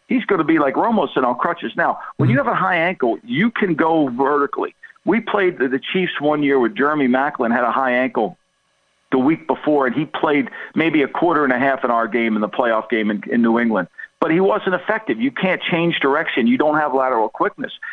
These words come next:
Speaker 1: And then you don't have the ability to plant. Quarterbacks need their lower bodies to plant and drive the ball. You could tell Mahomes had nothing on the football yesterday, uh, on Saturday.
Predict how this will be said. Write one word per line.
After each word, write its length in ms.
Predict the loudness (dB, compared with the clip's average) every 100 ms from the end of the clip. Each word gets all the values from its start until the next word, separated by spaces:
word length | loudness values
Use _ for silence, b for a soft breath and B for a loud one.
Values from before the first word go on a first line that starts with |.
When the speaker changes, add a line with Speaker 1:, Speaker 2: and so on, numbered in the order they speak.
| B -2
Speaker 1:
And 260 | 0 2
then 340 | 2 2 0 0
you 140 | 0 2
don't 180 | 2 0
have 180 | 0
the 100 | 0
ability 380 | 0 2 2 2
to 80 | 0
plant. 460 | -2 -2 0 -2 -6 B -6
Quarterbacks 540 | 0 0 2 -2 -2 -2
need 140 | 0
their 100 | 2
lower 300 | 2 2 2
bodies 340 | 0 2 0 -2
to 80 | -6
plant 320 | -2 0 0
and 80 | 0
drive 300 | 0 0 -2
the 80 | 0
ball. 380 | 0 2 0 -2
You 160 | -4 -2
could 220 | -2 -2
tell 200 | -2 0
Mahomes 400 | 0 2 0 0
had 140 | -2
nothing 320 | 0 -2 0
on 120 | 0 0
the 60 |
football 480 | -2 -2 0 0 2
yesterday, 520 | 0 -2 -2 0 0 0
uh, 100 | 0 0
on 140 | -2 0
Saturday. 420 | 0 2 0